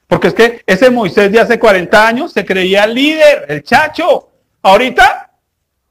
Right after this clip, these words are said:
¿quién soy yo? Usted va a estar listo para ganar a los demás cuando usted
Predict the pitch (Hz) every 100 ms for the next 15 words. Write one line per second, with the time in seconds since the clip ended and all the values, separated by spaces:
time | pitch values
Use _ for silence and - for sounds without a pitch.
0 | _ 247 233 202 247 240 254 254 269 -
1 | - _ _ _ _ _ _ _ _ _
2 | _ _ _ _ _ - 202 190 220 -
3 | 233 240 247 - 220 220 180 175 208 233
4 | 196 185 302 - 202 180 143 196 190